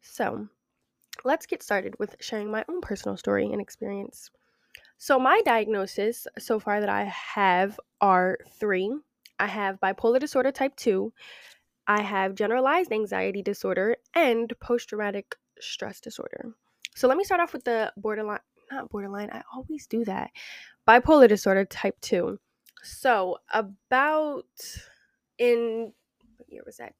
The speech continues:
Twenty twenty, twenty nineteen, the end of twenty nineteen, December twenty nineteen, I had a suicide attempt. In twenty twenty, it was,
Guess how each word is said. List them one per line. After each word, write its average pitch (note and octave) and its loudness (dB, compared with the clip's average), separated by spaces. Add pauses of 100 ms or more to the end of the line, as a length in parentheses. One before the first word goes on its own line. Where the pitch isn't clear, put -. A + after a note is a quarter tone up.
Twenty D4 -6
twenty, E3+ -8 (640)
twenty C4 -2
nineteen, C4+ -2
the - -6
end A3 -4
of A#3 -10
twenty B3+ -2
nineteen, A#3 -4
December G3+ -8
twenty A3 -8
nineteen, G3 -10 (120)
I G3+ -2
had G#3 -6
a G#3+ 0
suicide A#3+ -2
attempt. - -12 (500)
In A3 4
twenty B3 2
twenty, A3 -2 (960)
it A3 2
was, A3 0